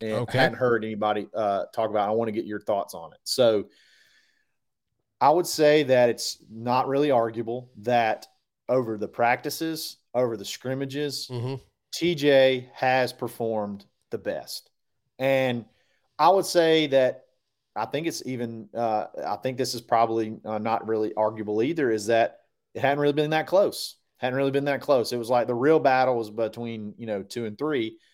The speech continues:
Speaker 1: Um, so the question is, this close to game time, it's Mercer. It's not a game we're trying to hide something from a opponent.
Speaker 2: Sure.
Speaker 1: Uh, that, why would it not be announced? Why would it not be announced? And the theory was,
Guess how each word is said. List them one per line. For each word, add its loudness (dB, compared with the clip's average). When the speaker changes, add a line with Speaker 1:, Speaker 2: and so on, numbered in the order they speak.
Speaker 1:
Um, 0
so 2
the -4
question 0
is, -8
this -2
close 0
to -10
game -4
time, -6
it's -8
Mercer. 0
It's -8
not 2
a 0
game -4
we're -6
trying -4
to -4
hide 0
something -8
from -6
a -2
opponent. -6
Speaker 2:
Sure. -6
Speaker 1:
Uh, 2
that, -2
why 2
would 4
it -2
not -4
be -6
announced? -12
Why 4
would 4
it -4
not -2
be -8
announced? -8
And -10
the -12
theory 2
was, -2